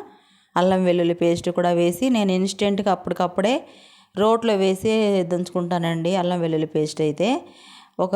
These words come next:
రెమ్మ కరివేపాకు వేసి అదంతా ఫ్రై అయ్యే విధంగా, మరీ ఎక్కువగా మన తాలింపుల్లోకి వేసుకునేటట్టుగా ఫ్రై అవ్వాల్సిన అవసరం లేదండి. కొంచెం మగ్గితే చాలు. మగ్గిన దా-, మగ్గిన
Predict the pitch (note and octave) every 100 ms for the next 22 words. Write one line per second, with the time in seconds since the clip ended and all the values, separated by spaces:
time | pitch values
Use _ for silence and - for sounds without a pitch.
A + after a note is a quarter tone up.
0 | G3 G3+ G#3 A3+ G3 F#3 F#3+ F#3+ E3 D#3+
1 | D#3+ D#3 D3+ A#3 D4+ F#4 - _ - E3
2 | F#3+ G#3+ G3 F#3 F3+ F#3 F3 E3+ E3+ F3
3 | A3+ G#3+ F#3 G#3+ G3+ G3 - A3+ A3 F#3
4 | F3 F3 F3 G3 G3 F#3+ F3 F3 D#3 D#3
5 | - D#3 D3+ D3 D3+ A3 F4 - - _
6 | _ - _ - G3 F#3+ F3+ E3+ E3+ D#3+
7 | D#3+ F#3 F#3 E3 D#3+ D3+ D3 E3 B3+ F4+
8 | - - A#3+ A#3+ C4 D4 G4 - - -
9 | - _ _ _ _ _ - G3 F#3+ A3+
10 | B3+ A3 G3 F3+ F#3 C#4+ F4 C4+ F#3+ F3
11 | G3 G3 F#3+ F#3+ F#3 F3+ E3+ G3